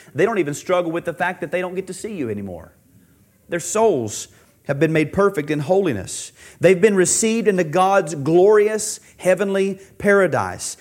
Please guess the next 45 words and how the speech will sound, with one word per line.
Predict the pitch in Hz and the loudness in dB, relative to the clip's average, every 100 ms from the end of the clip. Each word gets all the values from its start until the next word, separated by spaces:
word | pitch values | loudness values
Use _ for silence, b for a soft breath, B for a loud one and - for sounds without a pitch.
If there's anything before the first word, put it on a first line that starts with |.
| B | B
They | 131 196 196 | 2 2 2
are | 196 208 196 123 | 4 4 4 2
right | 143 170 214 180 | 2 2 2 0
this | 175 190 - | 0 0 -4
moment | 190 196 175 - | -2 -2 -2 -4
with | 131 156 220 226 - - _ | 2 4 4 0 -12 -20 _
Jesus | 123 196 202 196 196 | -4 0 2 0 -4
Christ. | - 208 190 107 92 - 131 | -6 -6 -6 -10 -16 -20 0
They | 202 214 | 4 6
are | 202 | 4
beholding | 185 190 180 - 226 240 208 139 135 143 B | 2 0 -2 0 2 4 2 0 -2 -8 B
the | 156 | -6
face | 147 202 208 233 | -2 2 2 2
of | 202 156 143 | -2 -4 2
God | 196 185 131 139 | 4 4 4 2
in | - 151 | 0 0
light | 151 170 208 214 | 4 4 4 0
and | 185 175 | -2 4
glory. | 170 139 131 190 208 B | 6 6 4 0 -4 B
And | - 226 208 | -2 0 4
yes, | 180 214 | 4 4
they | - 185 | 2 4
are | 196 208 214 | 6 4 4
eagerly | 196 180 196 214 | 0 4 4 6
awaiting | 247 214 160 160 190 | 4 4 4 2 -2
the | 196 | -2
redemption | 196 170 165 - 156 160 170 b b b | -2 -2 -4 -4 -8 -8 -12 b b b
of | - 175 | -2 2
their | 196 | 2
bodies. | 202 226 240 139 87 - - - b b | 2 0 0 -2 -8 -14 -20 -20 b b
This | 202 262 | 0 0
is | 294 202 | -2 -2
why | 208 196 190 185 | 2 2 0 -4
the | 170 | -6
Bible | 180 202 214 | -2 -2 -2
says | 202 202 175 | -4 -6 -4
we | 226 | -2
don't | 285 294 185 | 0 0 0
grieve | 170 254 262 | 0 2 2
like | 175 165 - | 2 0 -4
people | 202 185 175 | -10 -6 0
who | 180 | 0
have | 185 175 | 0 -4
no | 175 170 | -4 -6
hope. | 165 104 - | -6 -6 -8